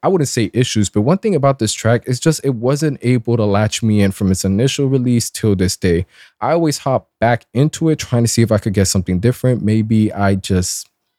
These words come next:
didn't give it the right time. I wasn't in the proper setting. But it just never grows on me. And maybe the drought of Travis Scott music, no new music in sight, is the only reason I'm attempting to come back.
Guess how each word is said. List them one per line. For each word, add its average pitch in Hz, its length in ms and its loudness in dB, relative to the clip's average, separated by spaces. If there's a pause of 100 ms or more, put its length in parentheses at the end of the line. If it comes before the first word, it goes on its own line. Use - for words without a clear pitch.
didn't 104 300 2
give 98 220 2
it 90 80 -2
the 98 80 2
right 87 260 2
time. 139 480 0
I - 60 -10
wasn't 92 320 -2
in 87 80 0
the 85 80 -4
proper 95 440 0
setting. 143 600 0 (540)
But 160 240 -2
it 151 140 -2
just 170 280 0
never 143 380 0
grows 131 680 -2
on 110 320 2
me. 85 220 0
And 90 240 -2
maybe 135 320 0 (140)
the 107 180 4
drought 104 380 -2
of 98 100 -10
Travis 104 380 0
Scott 117 260 0
music, 120 420 0
no 101 180 0
new 101 120 2
music 101 300 2
in 92 80 -2
sight, 117 340 0
is 123 180 0
the - 160 -16
only 165 220 2
reason 127 400 0
I'm 87 140 2
attempting 92 420 -2
to 80 80 -2
come 87 240 -4
back. - 260 -10